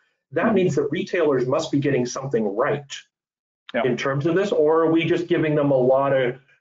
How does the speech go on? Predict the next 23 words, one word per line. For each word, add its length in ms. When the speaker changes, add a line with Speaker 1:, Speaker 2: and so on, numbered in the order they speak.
Speaker 1:
grace 680
and, 420
uh, 560
extra 300
room 460
to 100
make 240
mistakes? 540
Like, 100
are, 180
are 300
retailers 520
getting 220
it 140
right 280
in 60
terms 260
of, 180
uh, 300
addressing 440
this 220
right 160
now? 240